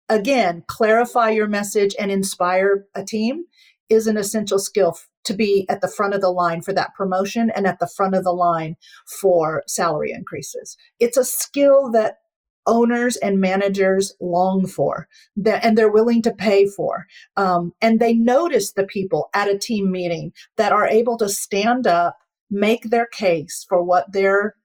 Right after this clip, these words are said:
wanting to say, and do it in a way that brings people together and doesn't drive them apart.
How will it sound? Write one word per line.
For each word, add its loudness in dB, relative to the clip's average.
wanting 0
to -4
say, -4
and 2
do 2
it 4
in 2
a 2
way 0
that 0
brings -2
people -2
together 0
and -4
doesn't -2
drive 0
them -2
apart. -2